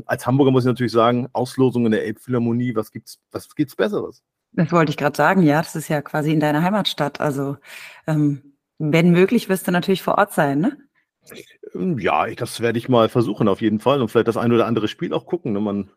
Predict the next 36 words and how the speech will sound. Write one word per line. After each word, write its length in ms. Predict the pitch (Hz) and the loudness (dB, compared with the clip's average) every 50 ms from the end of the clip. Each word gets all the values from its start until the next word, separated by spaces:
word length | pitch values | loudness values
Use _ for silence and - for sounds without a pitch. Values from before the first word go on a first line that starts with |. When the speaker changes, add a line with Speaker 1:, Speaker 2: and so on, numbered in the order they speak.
| _ - | _ -20
Speaker 1:
wird 460 | - - 101 90 95 101 120 120 - | -18 -16 -14 -14 -12 -12 -12 -8 -6
sich 100 | 123 117 | -4 -2
ja 80 | - 117 | 0 0
dann 160 | 110 113 113 | 2 2 2
mal 140 | 113 113 104 | 2 0 0
wieder 160 | 120 117 120 | 0 0 0
über 260 | - 110 113 110 _ - | 0 -2 -4 -8 _ -14
Tickets 320 | - 160 - - 131 - | -12 -6 -4 -4 -4 -4
unterhalten. 580 | - 143 131 139 123 117 139 143 156 165 156 135 | -4 -2 0 0 0 0 0 0 0 -2 -2 -4
Das 120 | 110 - | -4 -4
ist 140 | - 127 - | -6 -6 -6
ja 80 | - | -6
auch 80 | - - | -6 -6
ein 100 | 131 123 | -6 -2
Thema, 300 | - 127 127 123 123 117 - - - - - _ _ | 0 0 0 2 0 -2 -4 -8 -20 -20 -20 _ _
mit 140 | - 113 - | -4 0 2
dem 100 | 131 117 | 2 4
wir 120 | 113 - | 4 2
öfter 200 | - - - 165 | 0 0 -2 0
mal 160 | 156 151 151 | 0 0 -2
zu 140 | 143 - 147 | -2 -4 -6
tun 280 | 131 - 151 160 165 156 | -6 -4 -2 0 0 2
haben. 280 | 151 147 139 143 147 131 - - - - - - _ | 2 2 2 0 -2 -4 -10 -16 -20 -20 -20 -2 _
Und, 280 | - 135 143 135 - | 4 4 4 4 2
äh, 180 | 147 131 123 127 | 2 2 2 2
worüber 320 | 120 117 139 160 160 143 | 2 4 6 6 6 6
wir 140 | 131 147 147 | 6 4 4
uns 140 | 135 127 - | 2 2 -2
auch 100 | - 170 | -2 -2
unterhalten 500 | - 202 - 104 90 95 95 95 107 101 | -2 -2 -2 -2 -2 -4 -4 -6 -6 -6
wollen, 280 | 90 98 107 127 160 143 | -4 -2 -2 -2 -2 -2
das 200 | 127 123 - - | -4 -6 -8 -10
ist 220 | - - - - | -16 -16 -6 -2
heute 200 | - 170 - - | -2 -2 -2 -4
unser 260 | - 101 101 107 104 | -6 -4 -4 -4 -4
Thema, 320 | - - 110 113 131 147 | -4 -4 -2 0 0 -2